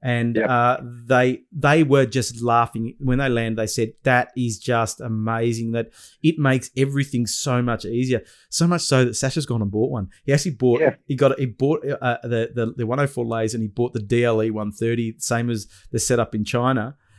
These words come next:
Speaker 1: And,
Speaker 2: <laughs>
Speaker 1: um, so it's got heaps of grunt. He goes, "It is just so much fun." So definitely, if, when I crash my two hundred C Cs, I'll buy one,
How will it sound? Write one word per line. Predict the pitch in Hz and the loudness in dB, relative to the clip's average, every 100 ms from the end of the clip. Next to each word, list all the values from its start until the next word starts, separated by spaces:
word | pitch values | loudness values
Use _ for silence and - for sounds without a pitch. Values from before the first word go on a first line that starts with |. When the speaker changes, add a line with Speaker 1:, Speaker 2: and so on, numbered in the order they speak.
| _ - | _ -2
Speaker 1:
And, | 120 117 120 | 0 2 0
Speaker 2:
<laughs> | - | 0
Speaker 1:
um, | 127 117 117 | 0 0 -2
so | - | -2
it's | 117 | -2
got | 127 120 | -2 -2
heaps | 104 123 127 120 | -2 2 2 0
of | 117 107 | -4 0
grunt. | 120 113 | 0 0
He | 127 | 0
goes, | 120 127 | 0 0
"It | - | 0
is | 135 123 113 | 0 0 0
just | 120 - | -2 -4
so | - 123 | -2 -2
much | 120 110 - | -2 -6 -4
fun." | 123 117 - _ _ _ | -4 -4 -10 _ _ _
So | 139 | 0
definitely, | 127 151 147 143 131 131 | 6 4 4 0 0 -2
if, | - - - 120 69 | -6 -16 -20 -18 -12
when | 131 135 | -4 0
I | 143 147 139 - 90 82 | 2 2 0 -2 -12 -16
crash | - 127 120 | -2 0 0
my | 131 117 | -2 -2
two | - 127 | 0 -2
hundred | 123 117 110 | -2 -4 -4
C | 117 117 | -2 -2
Cs, | - 120 120 | 0 0 0
I'll | 117 | -4
buy | 113 123 120 | -2 2 2
one, | 117 120 120 | 2 0 -2